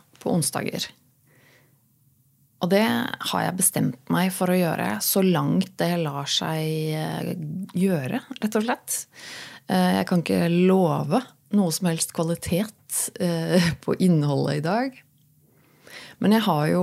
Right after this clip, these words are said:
faktisk vært så heldig at jeg har fått noen annonsører på podcasten i det siste. Noe som er, eh, ganske stort for en sånn, eh, liten, eh, veldig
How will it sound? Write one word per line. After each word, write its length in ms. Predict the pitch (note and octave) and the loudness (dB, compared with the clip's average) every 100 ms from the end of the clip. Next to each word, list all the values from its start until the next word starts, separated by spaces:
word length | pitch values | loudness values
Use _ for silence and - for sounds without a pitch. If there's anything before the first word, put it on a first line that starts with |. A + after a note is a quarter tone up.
| F3+ | 0
faktisk 560 | C#3 C3 F#3+ F#3 - - | -2 -4 -2 0 0 -2
vært 200 | D#3 - | -8 -6
så 120 | - F3+ | -4 0
heldig 320 | F3 C3+ - D#3 | 0 -2 -2 -4
at 180 | D3+ | -4
jeg 160 | E3+ D3+ | -4 -4
har 120 | C#3+ | -8
fått 260 | - - - | -12 -10 -4
noen 220 | D3+ - - | -2 0 -2
annonsører 760 | D3 D#3 - C#3+ - - - - | -2 0 0 0 -2 -4 -4 -6
på 80 | - - | -8 -6
podcasten 720 | - D#3 - E3 - F3+ F3+ F3+ | -6 -6 -4 -4 -2 0 0 -2
i 40 | F3 | -2
det 80 | |
siste. 300 | G#3 F#3 - C4+ _ - - - - F3+ | -2 -2 -2 -4 _ -20 -20 -20 -6 -2
Noe 120 | E3+ | 2
som 280 | F#3 F3 F3 | 2 2 0
er, 360 | - D3+ D3+ D#3 | 0 0 0 -2
eh, 600 | D3+ D3+ D3+ C#3+ - - - | -2 -2 -2 -4 -4 -6 -4
ganske 380 | D#3+ C#3 - - D3 | -2 -2 -2 -4 -4
stort 460 | - G#3+ G4 - - | 0 2 2 -2 -4
for 180 | B3+ | 0
en 120 | C4 B3 | 2 2
sånn, 260 | A3+ A3+ A3 | 2 0 0
eh, 100 | A3 | 0
liten, 680 | G#3+ G#3 - - F#3+ F#3+ F#3+ | 0 0 -2 -4 -2 0 0
eh, 420 | F#3 F#3 F3+ F3 | 0 -2 -2 -2
veldig 360 | F3+ F3 D#3 | -2 -2 0